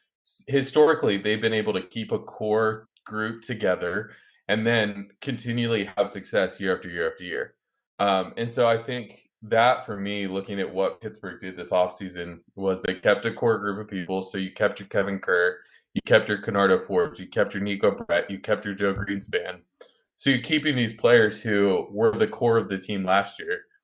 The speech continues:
and then you're adding some talent around that. So you're adding Steven Dos Santos, you're adding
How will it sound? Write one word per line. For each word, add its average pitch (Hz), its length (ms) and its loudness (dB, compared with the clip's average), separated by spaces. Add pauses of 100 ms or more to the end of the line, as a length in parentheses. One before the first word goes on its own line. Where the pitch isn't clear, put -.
(300)
and 123 160 2
then 139 120 4
you're 127 140 2
adding 107 400 4
some 101 180 -14
talent 95 320 -2
around 90 260 -6
that. 101 300 -6
So - 80 -16
you're 95 140 -6
adding 98 460 -2
Steven 95 340 -12
Dos 87 220 -6
Santos, 92 480 -8
you're 90 180 -6
adding 95 360 0